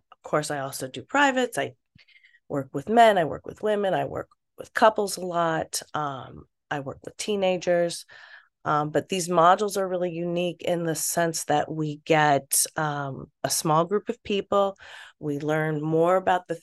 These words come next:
theories behind this work, and then we have a chance to directly apply it to our lives, and we learn from each other. So that's one of, um, the benefits of signing up for the modules.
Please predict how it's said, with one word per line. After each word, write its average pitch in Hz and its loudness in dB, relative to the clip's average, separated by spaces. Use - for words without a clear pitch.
theories 226 0
behind 233 -2
this 240 -6
work, 247 -4
and 196 0
then 202 0
we 202 0
have 220 0
a 233 0
chance 208 -6
to - -20
directly 180 -2
apply 190 2
it 185 -4
to - -6
our 156 0
lives, 143 -4
and 156 -2
we 156 -2
learn 175 -2
from 160 -6
each 151 -8
other. 143 -4
So - -8
that's 226 2
one 247 4
of, 202 0
um, 156 0
the - -8
benefits 151 0
of 143 -4
signing 143 -2
up - -6
for - -16
the 143 -2
modules. 135 -2